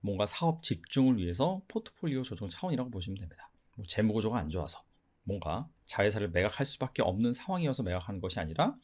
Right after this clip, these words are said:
포트폴리오를 좀 제대로 구축하기 위해서 현재 이 시멘트 공급망 수직 계열화를 펼치고 있는데 장기적으로는 환경 부문 외형과 수익성 개선에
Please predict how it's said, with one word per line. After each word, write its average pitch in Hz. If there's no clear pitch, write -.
포트폴리오를 180
좀 113
제대로 95
구축하기 95
위해서 82
현재 165
이 135
시멘트 202
공급망 120
수직 151
계열화를 107
펼치고 143
있는데 85
장기적으로는 120
환경 156
부문 104
외형과 90
수익성 143
개선에 120